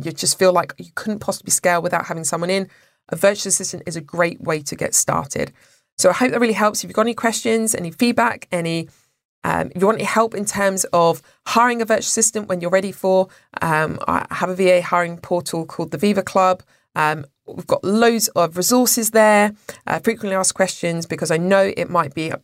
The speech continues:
brand new thing you're taking on, hiring someone for the first time. It can be a scary, um, kind of daunting thing, but when we've helped people through that process and they've hired their first virtual assistant,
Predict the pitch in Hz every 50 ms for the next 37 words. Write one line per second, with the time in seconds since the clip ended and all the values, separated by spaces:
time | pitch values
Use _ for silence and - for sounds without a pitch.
0 | _ _ _ - 262 262 262 262 254 240 240 247 247 - 262 233 220 208 208 -
1 | 226 208 208 208 208 202 202 190 180 170 170 - - 202 208 214 220 208 208 196
2 | - 190 185 180 175 - 190 170 - - 208 196 180 - - - 170 160 156 -
3 | - - - 170 175 165 160 170 - - - - - 208 214 214 214 208 202 208
4 | 202 190 - - - _ _ _ - - 175 170 165 165 165 165 160 160 - _
5 | - - - _ _ - - - 180 170 170 - - 175 - - 247 247 262 269
6 | 277 262 262 - 208 190 180 - - 170 160 160 165 165 - - - _ _ -
7 | - 185 - - - 190 190 180 175 180 170 151 139 - 160 180 175 170 - -
8 | - 247 254 - 220 208 208 196 - - 196 190 175 - - - - 175 175 165
9 | - 175 170 165 - 160 156 151 160 151 - - - 202 196 185 185 180 - 170
10 | 170 170 - 160 151 - - - - 165 156 - - 160 151 147